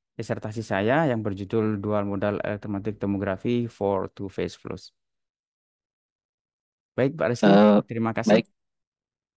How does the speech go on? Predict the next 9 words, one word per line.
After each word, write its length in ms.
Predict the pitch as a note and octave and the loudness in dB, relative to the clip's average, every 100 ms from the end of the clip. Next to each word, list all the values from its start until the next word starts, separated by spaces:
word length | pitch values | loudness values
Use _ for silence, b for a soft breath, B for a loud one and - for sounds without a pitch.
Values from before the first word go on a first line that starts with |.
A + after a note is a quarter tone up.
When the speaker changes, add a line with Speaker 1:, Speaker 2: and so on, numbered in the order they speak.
| - - | -12 -10
Speaker 1:
Terima 240 | - A2 | -8 2
Speaker 2:
Baik, 200 | A2+ C3 | 6 6
Speaker 1:
kasih 40 | |
banyak. 240 | G#2 A2+ A2+ | 6 6 8
Speaker 2:
terima 80 | A2 | 8
kasih, 320 | A2 - B2 - | 6 6 2 2
eh, 480 | G#2 G2 G2 G2 F#2+ | 4 8 8 8 6
Pak 180 | - - F2 | 6 4 4
Ziaul 480 | F2+ F2 F#2+ B2 | 4 4 4 4